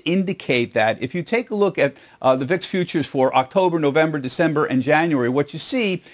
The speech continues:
is they were higher and, uh, more elevated a month ago. Now they are flatter and just slightly lower than they were a month ago. That would indicate some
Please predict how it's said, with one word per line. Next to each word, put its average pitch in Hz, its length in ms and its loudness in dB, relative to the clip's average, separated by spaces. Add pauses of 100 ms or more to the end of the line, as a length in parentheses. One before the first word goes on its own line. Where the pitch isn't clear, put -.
(100)
is 143 300 0 (140)
they 151 200 4
were 196 200 6
higher 220 680 2 (260)
and, 156 440 4 (420)
uh, 147 220 4 (100)
more 170 380 4
elevated 170 500 4
a 139 80 2
month 151 260 2
ago. 110 320 0 (260)
Now 196 540 4
they 151 220 2
are 139 340 2 (120)
flatter 185 520 2
and 156 220 0
just 233 220 -4
slightly 190 840 0
lower 139 500 2 (200)
than 139 180 0
they 123 100 2
were 120 320 0
a 123 60 0
month 127 280 2
ago. 110 280 -2 (180)
That 226 380 2
would 262 340 4
indicate 190 720 -2
some 214 520 0